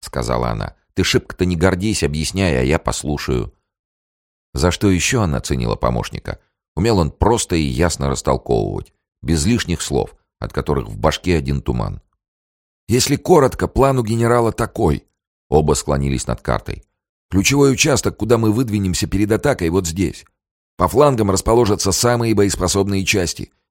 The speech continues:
которые хоть как-то еще могут воевать. Слева шестнадцатый сибирский, справа гренадеры. Наша задача — бросок через поле. Это пока все.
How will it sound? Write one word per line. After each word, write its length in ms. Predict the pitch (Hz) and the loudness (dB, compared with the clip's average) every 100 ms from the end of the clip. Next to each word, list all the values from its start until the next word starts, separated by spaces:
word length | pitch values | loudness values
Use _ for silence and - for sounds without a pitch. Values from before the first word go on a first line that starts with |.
| _ | _
которые 300 | - 98 113 | -2 4 4
хоть 220 | 107 127 | 4 0
как-то 320 | - 135 - 92 | 2 0 0 -4
еще 220 | 85 95 | -2 0
могут 320 | 101 82 69 | 0 -2 -4
воевать. 440 | 80 90 87 - _ _ _ _ _ | -2 -2 -2 -4 _ _ _ _ _
Слева 360 | - 123 139 131 | -2 4 6 6
шестнадцатый 640 | - 101 139 120 107 104 | 2 -2 0 0 -2 -2
сибирский, 580 | 101 120 123 143 - 80 | -2 -2 0 0 0 -4
справа 360 | - 117 120 107 | 0 2 4 2
гренадеры. 680 | 104 113 110 95 80 - _ _ _ _ _ _ _ _ | 2 0 2 2 2 -4 _ _ _ _ _ _ _ _
Наша 360 | 98 135 - 123 | 2 2 4 4
задача — 640 | 107 123 151 143 90 65 - | 4 4 4 4 0 -4 -10
бросок 500 | - 110 127 - 143 | 0 2 4 4 2
через 280 | - 131 127 | 4 0 0
поле. 400 | - 131 90 - - _ _ _ _ _ _ _ _ | 0 0 0 -6 -14 _ _ _ _ _ _ _ _
Это 180 | 92 - | -8 -4
пока 300 | 120 - 131 | -4 0 0
все. 440 | - 123 90 - | 2 2 2 0